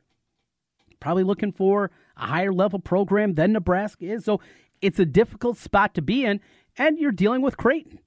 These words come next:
And Creighton in Omaha, where a lot of those top prospects are, well, chance to stay home and play in front of seventeen thousand and play in the Big East, it's a pretty big pull. So I was just surprised that there was even that kind of speculation. I know he did a j-, good job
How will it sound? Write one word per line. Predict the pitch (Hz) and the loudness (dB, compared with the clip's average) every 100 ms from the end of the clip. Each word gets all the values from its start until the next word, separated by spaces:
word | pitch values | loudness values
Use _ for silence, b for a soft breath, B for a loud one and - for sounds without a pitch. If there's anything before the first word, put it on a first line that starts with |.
| _ _ _ _ _ _ _ _ _ | _ _ _ _ _ _ _ _ _
And | 165 | -6
Creighton | - 214 214 208 | -2 -2 -2 -4
in | 202 240 240 | -2 -4 0
Omaha, | 185 170 147 180 | 0 2 0 -2
where | 220 156 160 165 b b | 0 0 0 -2 b b
a | 113 | -14
lot | 123 160 | -8 -2
of | |
those | 160 160 | -2 -2
top | 170 160 | -2 -2
prospects | - 170 170 190 170 | 0 -2 -2 -4 -2
are, | 180 262 240 233 _ _ _ _ _ _ _ _ _ _ | -2 -2 -2 -10 _ _ _ _ _ _ _ _ _ _
well, | 135 | -18
chance | - 180 - | -4 -4 -2
to | |
stay | - 190 | -2 0
home | 160 190 220 | 2 0 0
and | - | -2
play | 185 | 0
in | 190 | 0
front | - 196 | -2 -4
of | 202 175 b b b | -4 -6 b b b
seventeen | - 180 185 - 196 | -4 0 0 0 -2
thousand | 170 165 202 208 | 0 -2 -2 -2
and | 190 | 0
play | 196 | 0
in | 214 | 0
the | 185 | 0
Big | 160 190 | 0 0
East, | 185 285 - - _ _ _ _ _ _ | -2 -6 -10 -20 _ _ _ _ _ _
it's | _ | _
a | 160 | -4
pretty | 233 226 | -2 0
big | 233 - | -2 0
pull. | 220 240 - _ _ _ _ _ _ _ _ | 0 0 -6 _ _ _ _ _ _ _ _
So | - | -2
I | 220 302 | 2 2
was | 247 | 2
just | 240 - | -2 -2
surprised | 202 - 185 165 | -2 0 0 0
that | 175 | 0
there | 170 | 2
was | 170 | 0
even | 170 165 147 b b b | 0 -4 -6 b b b
that | 156 165 - | -4 -4 0
kind | 165 151 | 0 0
of | |
speculation. | - 156 151 139 127 123 | -2 -4 -2 -4 -4 -4
I | 165 | -4
know | 214 226 | 0 0
he | 208 | 0
did | 202 | 0
a | 185 | -2
j-, | 151 175 - | -2 -2 0
good | 175 | -2
job | 143 160 160 | 2 0 0